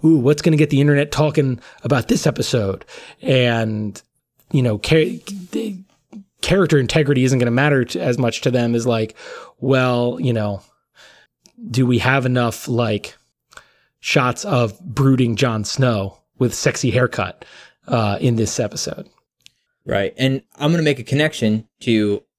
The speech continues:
Speaker 2: last week's episode and say this is why everyone needs to play tabletop role-playing games,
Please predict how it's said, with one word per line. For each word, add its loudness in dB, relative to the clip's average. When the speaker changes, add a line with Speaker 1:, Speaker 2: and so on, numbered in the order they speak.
Speaker 2:
last 2
week's -4
episode -2
and 0
say 0
this 0
is 2
why 0
everyone 2
needs 0
to -12
play 0
tabletop 0
role-playing 0
games, -4